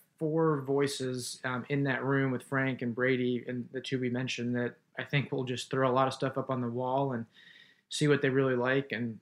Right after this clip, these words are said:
there'll be a ton of debates, and then what actually comes out of that, um, is to be determined. But, uh, one thing I will give Reich credit for is there will be a lot of interesting and, uh, creative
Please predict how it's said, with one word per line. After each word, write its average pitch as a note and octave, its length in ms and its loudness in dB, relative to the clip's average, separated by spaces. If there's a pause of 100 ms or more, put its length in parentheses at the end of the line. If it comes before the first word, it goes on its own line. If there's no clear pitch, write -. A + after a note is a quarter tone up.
(140)
there'll C3 160 -2
be C3+ 100 6
a B2 60 4
ton D3+ 240 0
of C3 80 0
debates, C3+ 500 0
and B2 120 -2
then B2 160 -2
what C3+ 360 0
actually C#3 460 2
comes B2+ 280 -6
out B2+ 200 2
of B2+ 80 -4
that, D3 340 0
um, C3 320 -4
is - 200 -10 (160)
to D3+ 120 2
be C3+ 80 0
determined. C3 480 0
But, A#2+ 260 -4 (380)
uh, C#3 120 -6
one D3 280 4
thing C#3+ 100 4
I C3 80 4
will C3 220 4
give A#2+ 320 0
Reich B2 240 -2 (720)
credit C#3+ 260 0
for B2+ 180 -4
is A#2+ 120 -4
there C3+ 160 4
will B2+ 100 0
be B2 140 -2
a A#2 80 0
lot A#2+ 280 0
of B2 200 -4 (800)
interesting D3 800 4
and, B2 220 -4
uh, A2+ 220 -6 (200)
creative D3+ 380 4